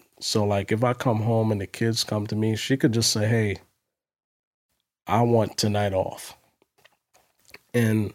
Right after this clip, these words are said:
regardless of how my day went, we talking about the men approach, the man approach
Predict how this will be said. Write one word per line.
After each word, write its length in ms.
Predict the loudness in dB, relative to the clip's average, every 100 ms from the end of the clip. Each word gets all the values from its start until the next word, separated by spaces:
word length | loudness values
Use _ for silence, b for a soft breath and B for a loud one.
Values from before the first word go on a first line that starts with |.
| -8
regardless 680 | -6 0 2 4 4 2 0
of 140 | -4
how 200 | 0 2
my 200 | 4 2
day 260 | 2 2 2
went, 360 | 2 0 -2 -8 _ _ _ _ _ _ _ _ _ _ _ _ _ _ _ _ 0
we 100 | 2
talking 440 | 4 4 4 0
about 320 | 0 0 -4 _ _ _ _ _ _
the 120 | -2 2
men 300 | 6 8 6
approach, 560 | 4 -2 -6 -6 -8
the 80 | -4
man 340 | 0 6 6 6
approach 600 | 2 -4 -6 -8 -12